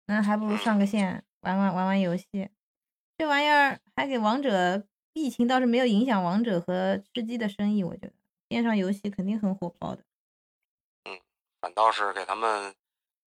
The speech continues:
Speaker 2: 呃，给这帮人一个疏解的一个途径吧，算是。
Speaker 1: 嗯，对的。
Speaker 2: 打打游戏还能宣泄宣泄，骂骂队友什么的，<laughs>
Speaker 1: 骂骂队友。
Speaker 2: 队友只能听着。<laughs>
Speaker 1: 没有，这，这骂队友这个真的是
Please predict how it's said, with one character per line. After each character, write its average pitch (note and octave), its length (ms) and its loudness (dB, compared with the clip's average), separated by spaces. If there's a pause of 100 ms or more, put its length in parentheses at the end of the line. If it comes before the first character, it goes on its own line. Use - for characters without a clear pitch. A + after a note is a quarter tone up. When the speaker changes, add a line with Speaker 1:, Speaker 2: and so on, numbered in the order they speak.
(160)
Speaker 2:
呃， F#2 260 -10
给 F#2 120 -6
这 G#2+ 120 -2
帮 A#2+ 260 4
人 A2+ 180 2 (120)
一 A2 100 -12
个 A#2 80 -2
疏 D3 240 2
解 A2+ 160 2
的 F#2+ 80 -8
一 G#2 80 -8
个 A#2+ 60 -4
途 - 240 -8
径 B2 240 -2
吧， - 260 -14
算 - 160 -12
是。 - 100 -16 (280)
Speaker 1:
嗯， F3 420 0 (220)
对 G#3 100 -4
的。 - 60 2
Speaker 2:
打 G#2+ 80 0
打 G2 40 -2
游 G2 120 -6
戏 G#2+ 200 0
还 G#2+ 140 4
能 A2+ 180 0
宣 C3 240 4
泄 A#2+ 140 4
宣 G2 180 -2
泄， F2+ 220 -10 (320)
骂 B2+ 160 8
骂 B2 140 6
队 B2+ 140 2
友 G2 180 0
什 F#2 100 0
么 F#2+ 140 -6
的， A#2 80 2 (340)
<laughs> - 380 -2
Speaker 1:
骂 A#3+ 160 4
骂 - 0 -
队 A3+ 60 6
友。 A3+ 40 2
Speaker 2:
队 B3 120 6
友 A#3+ 40 6
只 G#3+ 120 4
能 A2+ 200 -2
听 C#3 320 -2
着。 A2 60 0 (680)
<laughs> - 540 -14
Speaker 1:
没 B3+ 160 0
有， B3+ 240 6
这， D#4 160 4
这 F4 100 4
骂 F4 240 6
队 E4+ 140 2
友 C#4 100 6
这 C#4 140 2
个 C#4 100 4
真 C#4 160 0
的 C4+ 100 2
是 B3+ 280 -2